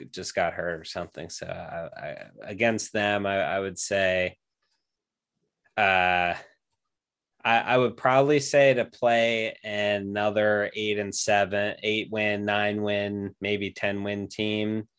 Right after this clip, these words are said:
Uh, the, the Chargers at eight and seven now is sort of, uh, uh, disappointing. I, I would,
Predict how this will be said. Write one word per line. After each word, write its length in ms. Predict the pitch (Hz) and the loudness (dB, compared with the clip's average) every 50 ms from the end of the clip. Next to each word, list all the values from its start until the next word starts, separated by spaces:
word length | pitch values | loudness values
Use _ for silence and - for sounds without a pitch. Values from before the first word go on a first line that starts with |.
| _ _ _ _ _ _ _ _ _ _ _ - | _ _ _ _ _ _ _ _ _ _ _ -2
Uh, 460 | 101 101 101 98 98 95 95 95 92 - _ _ _ _ | 0 0 2 2 2 2 0 -2 -2 -6 _ _ _ _
the, 380 | - 135 143 104 110 107 92 - | -20 -16 -10 -6 -4 -4 -4 -4
the 140 | 85 107 107 | -6 -6 -8
Chargers 560 | 95 - - 127 123 123 120 120 117 113 107 | -4 2 4 6 6 6 6 4 2 2 0
at 560 | 113 90 57 - 69 62 - 101 104 101 95 - _ - | -2 -4 -6 -10 -12 -8 -4 -2 -2 -2 -2 -4 _ -8
eight 220 | 107 107 104 85 | -6 -6 -6 -6
and 120 | 101 101 | -6 -6
seven 400 | - - - 107 104 95 101 98 | -4 2 2 2 2 2 0 -2
now 360 | 98 98 98 98 98 98 95 92 | -2 -2 0 0 0 0 0 0
is 160 | 90 87 - | -2 -2 -2
sort 300 | - 104 101 98 95 95 | -2 -2 0 0 0 0
of, 200 | 92 92 87 87 | -2 -2 -2 -2
uh, 400 | 92 90 90 90 87 87 85 85 - _ _ _ _ _ _ _ - - | 0 0 2 2 2 0 -2 -4 -6 _ _ _ _ _ _ _ -12 -8
uh, 200 | - 90 90 87 | -4 -4 -2 -2
disappointing. 960 | 87 95 95 90 - 92 - - - 95 98 98 101 98 92 87 87 82 82 | -2 -4 -6 -6 -6 -10 -10 -6 -4 -2 0 0 -2 -2 -4 -4 -6 -6 -6
I, 320 | 85 85 - - 87 87 | -6 -8 -8 -8 -6 -6
I 20 | 90 | -4
would, 280 | 87 87 82 80 82 | -4 -6 -8 -10 -14